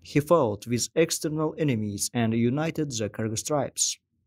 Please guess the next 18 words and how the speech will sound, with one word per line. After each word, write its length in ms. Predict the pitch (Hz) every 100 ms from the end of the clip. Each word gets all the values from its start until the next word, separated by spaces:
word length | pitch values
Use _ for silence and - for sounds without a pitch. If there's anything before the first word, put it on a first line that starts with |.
| _ _ _ _ _ _ _ _ _ _ _
Эпос 600 | 143 139 95 92 - - _ _ -
бир 400 | 117 101 120 120
гана 440 | 131 147 151 135 139
Манастын 640 | 135 139 101 - 127 131
жашоосу 800 | 147 143 151 139 113 - 123 117
жөнүндө 560 | 113 139 113 104 107 107
эмес. 460 | 117 104 - - - _ _ _ _ _ _ -
The 140 | 123 -
epic 300 | 165 131 107
is 160 | 104 113
not 200 | 139 160
only 220 | 170 170
about 360 | 143 139 127
the 100 | 110
life 340 | 104 113 135 143
of 160 | 131
the 100 | 110
Manas. 540 | 107 113 120 - -